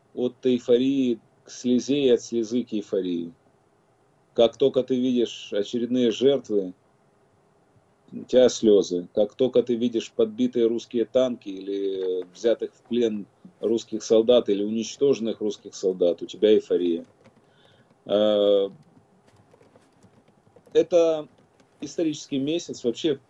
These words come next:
все, что происходит сейчас с нами, это уже история. А, это ужасное преступление, а,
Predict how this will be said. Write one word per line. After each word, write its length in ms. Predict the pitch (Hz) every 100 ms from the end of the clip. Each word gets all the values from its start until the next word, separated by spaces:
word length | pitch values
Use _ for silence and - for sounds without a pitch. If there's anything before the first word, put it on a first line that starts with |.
| -
все, 260 | - 190
что 160 | - 143
происходит 640 | 135 127 123 - 151 117
сейчас 400 | - - 135 117
с 120 | -
нами, 340 | 131 143 156 123
это 300 | 104 110 117
уже 240 | 110 110
история. 540 | 107 - 147 139 117 - _ _ _ _ _ _ _ _ _
А, 640 | 120 120 120 120 117 117 - _ _
это 160 | 127 165
ужасное 480 | 156 190 156 151 139
преступление, 1000 | 143 131 - 123 139 165 147 117 95 87 _ _ _ _ _ _ _ _ _ _ _
а, 280 | 117 117